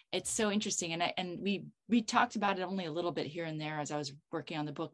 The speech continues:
because, you know, I, I, this is my book and that was his thing, but, and there's flaws with Section eight, but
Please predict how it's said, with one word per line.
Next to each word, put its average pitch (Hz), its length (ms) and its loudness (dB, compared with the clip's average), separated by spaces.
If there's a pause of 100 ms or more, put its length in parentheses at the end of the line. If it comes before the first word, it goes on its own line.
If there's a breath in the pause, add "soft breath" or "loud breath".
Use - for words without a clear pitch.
because, 147 360 -6 (920 loud breath)
you 175 100 -4
know, 170 80 -2
I, 156 140 0 (180)
I, 165 420 4 (280)
this 175 180 0
is 156 160 0
my 170 220 6
book 170 380 2
and 156 200 -2
that 156 140 0
was 156 160 -2
his - 280 -2
thing, 160 300 -4
but, 151 180 0 (680 loud breath)
and 185 140 0
there's 175 220 2
flaws 247 420 8
with 180 140 -2
Section 175 340 -2
eight, 165 220 -2
but 170 180 0